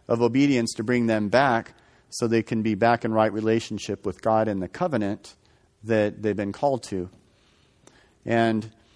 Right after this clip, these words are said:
this is one of the unique things about, uh, prophecy in Israel, because it's,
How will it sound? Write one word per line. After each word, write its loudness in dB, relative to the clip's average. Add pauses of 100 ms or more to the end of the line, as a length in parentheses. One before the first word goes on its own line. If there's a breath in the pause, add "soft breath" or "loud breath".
(180 soft breath)
this 2
is 0
one 4
of 2
the 4
unique 2
things 0
about, 2 (380)
uh, 0 (300)
prophecy 0
in 2
Israel, 2 (440 soft breath)
because 2
it's, -4